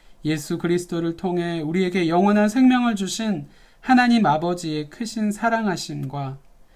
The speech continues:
우리가 이 땅에 살면서 예수님을 믿게 하시고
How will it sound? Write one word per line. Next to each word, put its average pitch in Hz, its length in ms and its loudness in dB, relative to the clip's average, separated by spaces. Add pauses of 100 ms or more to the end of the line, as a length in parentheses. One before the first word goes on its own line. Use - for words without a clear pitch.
(340)
우리가 151 300 -2
이 135 140 -4
땅에 160 280 -6
살면서 165 960 -4
예수님을 180 560 0
믿게 151 320 -6
하시고 147 720 -6